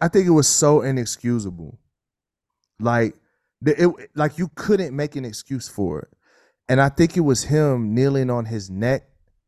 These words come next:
looking at the camera while this man was screaming for his mama. That's what it was. It was such a, the video was so heinous.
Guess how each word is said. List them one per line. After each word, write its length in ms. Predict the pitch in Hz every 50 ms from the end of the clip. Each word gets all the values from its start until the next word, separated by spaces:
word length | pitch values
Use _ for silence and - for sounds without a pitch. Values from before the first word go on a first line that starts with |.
| _ _ _ _ _ _ _ _
looking 400 | - 104 120 135 135 - 147 139
at 140 | 135 123 120
the 80 | - 113
camera 420 | - - 135 123 117 110 107 101 98
while 200 | 101 101 101 101
this 160 | 104 98 -
man 280 | 107 107 107 104 101 95
was 140 | 98 95 -
screaming 380 | - - 110 110 107 104 101
for 220 | 95 - 87 90 92
his 100 | 90 87
mama. 360 | 92 90 78 58 50 - - - _ _ _ _ _ _ _ _ _ _ -
That's 240 | 131 143 160 156 -
what 120 | 175 143
it 100 | 120 104
was. 460 | 95 113 120 117 107 95 98 92 - -
It 80 | 131
was 200 | 139 139 147 131
such 380 | - - - 160 147 139 - - -
a, 120 | 123 120
the 200 | 104 113 117 113
video 500 | 101 95 104 135 147 170 165 160 160 156
was 200 | 147 131 120 -
so 400 | - - - 135 127 123 110 98 - -
heinous. 600 | - 110 120 127 131 135 143 160 175 - - -